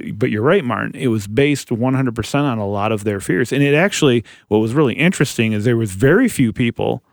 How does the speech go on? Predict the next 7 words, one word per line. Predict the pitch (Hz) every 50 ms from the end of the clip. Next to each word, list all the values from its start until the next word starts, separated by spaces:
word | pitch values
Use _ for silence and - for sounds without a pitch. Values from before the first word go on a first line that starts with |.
| _ _ _ _ -
in | 113 123
my | 135 123
life | 120 123 120 120 - -
at | - -
the | 117
time, | - - 135 160 214 180 135 131 127 131 135 - _ _ _ _ _ _ _ _ -
um, | 113 117 117 117 117 113 110 107 107 120 185